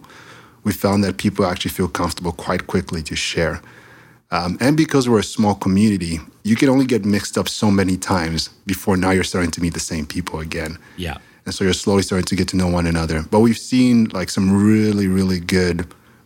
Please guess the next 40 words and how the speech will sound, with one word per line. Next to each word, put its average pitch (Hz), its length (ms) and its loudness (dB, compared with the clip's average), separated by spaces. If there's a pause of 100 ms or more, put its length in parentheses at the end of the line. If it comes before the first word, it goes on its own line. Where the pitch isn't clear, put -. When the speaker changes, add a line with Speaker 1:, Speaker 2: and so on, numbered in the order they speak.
Speaker 1:
um, 82 180 -8
fruit, 95 460 2
if 90 100 -8
you 98 80 0
wanna 90 160 0
call 92 220 2
it 90 100 -4
that, 87 160 -2
of 85 100 -4
people 92 320 -2 (220)
sharing 95 720 0
deep 95 320 -2
things, 90 480 -2 (280)
being 95 200 2
vulnerable, 90 400 0
sharing 85 340 -2
hard 92 340 -2
things 87 440 -2 (420)
with 92 220 -2
each 87 180 -2
other 82 320 -2
over 85 220 0
time. 80 400 -6
It's - 120 -6
taken 101 320 -2
a 85 40 -2
year, 82 360 -4 (120)
though. - 160 -12
Speaker 2:
Yeah. 101 220 -4 (280)
Speaker 1:
It's - 140 -10
Speaker 2:
Cool. 110 100 -2
Speaker 1:
taken 107 220 2
a - 20 4
year 98 200 4
to - 120 -6
get 87 200 0
to 92 80 -6
that 80 160 -4
place. - 380 -8 (120)
Yeah. 80 180 -4